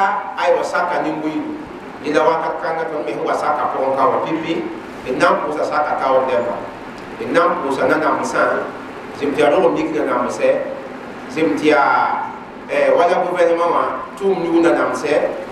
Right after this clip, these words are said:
d na n pʋʋsa b yel fãa gilli. Tɩ d miime, Wẽnnaam bʋʋme tɩ nanamsã, eh, bãmb bãmb be nebã taoore, bãmb me n zãad zamaana,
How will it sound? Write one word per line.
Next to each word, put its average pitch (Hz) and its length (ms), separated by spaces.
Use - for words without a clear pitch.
d - 40
na 156 80
n 160 100
pʋʋsa 147 320
b - 80
yel 120 200
fãa 127 340
gilli. 120 260
Tɩ 170 120
d 175 80
miime, 151 360
Wẽnnaam 156 560
bʋʋme 151 280
tɩ 139 120
nanamsã, 135 480
eh, 127 200
bãmb 180 200
bãmb 180 220
be 185 100
nebã 180 240
taoore, - 380
bãmb 196 200
me 190 100
n - 80
zãad 151 340
zamaana, 131 440